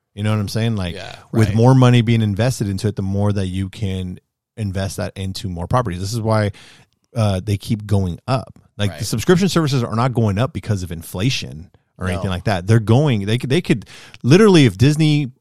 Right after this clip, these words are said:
Speaker 1: Netflix, YouTube, Hulu, who, all these fools, if they wanted to make it
Speaker 2: Oh,
Speaker 1: five dollars a
Speaker 2: Jesus.
Speaker 1: month, and that's that, then that's, that's it. The problem is, is that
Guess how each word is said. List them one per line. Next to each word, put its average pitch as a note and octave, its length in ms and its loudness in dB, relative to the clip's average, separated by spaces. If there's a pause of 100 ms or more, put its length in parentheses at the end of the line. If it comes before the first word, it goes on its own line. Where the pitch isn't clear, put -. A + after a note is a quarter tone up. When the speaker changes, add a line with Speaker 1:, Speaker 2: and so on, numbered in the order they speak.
(460)
Speaker 1:
Netflix, C3 1000 0 (1040)
YouTube, C3 500 6
Hulu, B2+ 360 6
who, C3+ 80 2 (100)
all F#3 220 4
these C3 220 0
fools, F#2+ 380 -2 (320)
if G#2+ 120 -2
they E3+ 120 6
wanted F3+ 360 4
to C3 60 4
make C3 260 2
it G2 140 -2
Speaker 2:
Oh, - 140 -12
Speaker 1:
five C#3 260 4
dollars C#3 400 4
a A#2+ 40 2
Speaker 2:
Jesus. G2+ 120 0
Speaker 1:
month, A2+ 460 0 (760)
and A#2 200 6
that's B2+ 240 4
that, A#2 500 2
then A#2+ 120 4
that's, E3 300 2
that's C#3+ 300 0
it. A2+ 240 0
The G#2 80 -4
problem C3+ 520 2
is, G#2+ 320 -4
is G2+ 280 -6
that F#2+ 320 -4